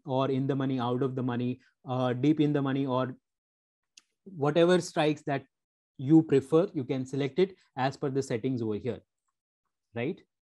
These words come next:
So we have created our dynamic contract. Now we'll choose our candle interval on which time frame do we want to trade. Let's say I want to trade in fifteen minutes.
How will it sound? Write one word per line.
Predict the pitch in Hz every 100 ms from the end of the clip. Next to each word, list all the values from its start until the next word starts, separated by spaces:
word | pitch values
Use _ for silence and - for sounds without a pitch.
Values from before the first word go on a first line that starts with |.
| _ _ _ _ _ _ _ _
So | - 160 160 165 160 -
we | 156
have | 165 170 160 - _ -
created | 156 160 175
our | 170 160
dynamic | 147 147 160 165
contract. | 156 143 175 208
Now | 151 135 131
we'll | 135 135
choose | 131 156 151
our | 151 143
candle | 139 123 131 147
interval | 139 139 139 147
on | 127 120
which | 139 -
time | 123 123
frame | 143 139
do | 135
we |
want | 123 123 131
to |
trade. | 135 143 147
Let's | 127
say | 135
I |
want | 127 127
to | 127
trade | 131
in | 123 113
fifteen | 120 - 135 131
minutes. | 135 196